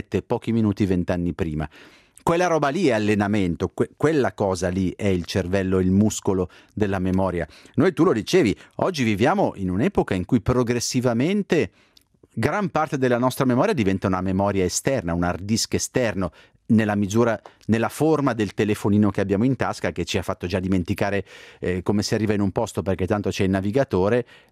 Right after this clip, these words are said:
e con l'intelligenza artificiale probabilmente,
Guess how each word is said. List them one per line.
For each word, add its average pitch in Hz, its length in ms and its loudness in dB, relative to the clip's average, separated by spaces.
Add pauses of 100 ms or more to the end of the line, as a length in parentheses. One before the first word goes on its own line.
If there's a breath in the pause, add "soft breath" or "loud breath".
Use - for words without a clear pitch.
(200 soft breath)
e 170 140 -2
con 143 160 0
l'intelligenza 127 640 0
artificiale 123 500 -2
probabilmente, 95 760 0